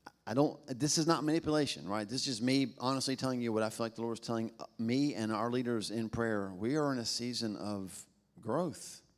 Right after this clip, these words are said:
And do you know what my greatest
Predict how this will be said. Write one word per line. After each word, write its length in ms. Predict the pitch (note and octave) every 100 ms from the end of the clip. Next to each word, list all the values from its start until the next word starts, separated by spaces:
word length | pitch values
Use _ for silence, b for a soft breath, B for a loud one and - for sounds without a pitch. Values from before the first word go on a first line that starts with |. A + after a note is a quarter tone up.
| _ _ _ b b b b b b b b b b b b b b -
And 100 | A#2
do 60 |
you 60 | C3+
know 100 | F3+
what 100 | F3
my 140 | D3
greatest 760 | C#3 G2+ G2+ A#2+ C#3+ D3+ C#3+